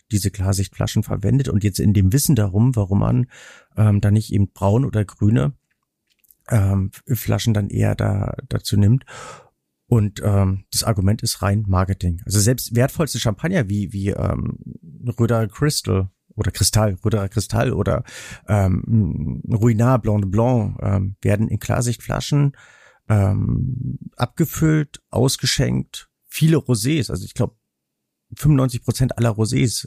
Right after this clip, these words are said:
werden in Klarsichtflaschen ausgeschenkt, um einfach die Farbe zu präsentieren. Das ist reines Marketing.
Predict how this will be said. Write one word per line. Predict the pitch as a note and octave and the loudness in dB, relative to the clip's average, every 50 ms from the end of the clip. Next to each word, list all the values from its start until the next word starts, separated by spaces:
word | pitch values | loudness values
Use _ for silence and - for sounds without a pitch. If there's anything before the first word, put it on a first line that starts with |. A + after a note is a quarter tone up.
| - - - | -14 -18 -8
werden | - G#2+ G#2+ G#2 G2+ A2 - | -2 0 2 2 2 2 2
in | G#2+ | 0
Klarsichtflaschen | G#2+ - - - B2 C#3 B2 - - G#2+ F#2+ - - G2+ F#2+ - - - - - - - - | 0 0 0 0 0 0 -2 -2 -6 -8 -4 -2 -2 -2 -2 -4 -10 -20 -20 -20 -20 -16 -4
ausgeschenkt, | - G#2+ G2+ - - - A#2+ B2 - | -2 -2 -2 0 0 0 0 0 0
um | - G2+ | 0 0
einfach | - - A2+ - A2+ | 0 0 0 0 0
die | - - | -2 -4
Farbe | - - C3 B2+ B2 - | -4 -2 0 0 0 -2
zu | - - | -4 -8
präsentieren. | - - F#2 F#2+ G2+ F#2+ - - C3 B2 | -6 -2 0 2 2 2 2 0 -2 0
Das | - A2+ | 0 0
ist | G#2 - - | -2 0 0
reines | A2 A2+ B2 B2 G#2 F2 - | 0 0 0 0 0 -2 -4
Marketing. | G2+ G2 F#2 - G2 - - F2+ F#2 F2+ | -4 -6 -4 -6 -8 -6 -6 -8 -8 -10